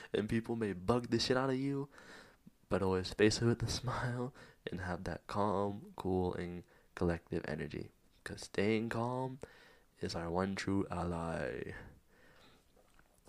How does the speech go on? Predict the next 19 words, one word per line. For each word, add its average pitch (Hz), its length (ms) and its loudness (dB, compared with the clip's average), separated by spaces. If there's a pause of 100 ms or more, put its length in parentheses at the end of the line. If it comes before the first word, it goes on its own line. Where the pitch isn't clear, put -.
(200)
So, 92 380 4 (360)
yeah, 110 340 8 (1160)
I 90 60 6
wasn't 101 360 8
staying 92 360 -2
calm 90 360 0 (960)
for 87 120 4
a 85 60 4
couple 87 280 2
weeks 87 260 2
of 82 100 -4
these 87 160 0
past 85 300 -4
three - 160 -4
months, 85 380 -2 (560)
and 87 420 -4 (1000)
it - 40 -2
was 90 180 4
fun 101 180 8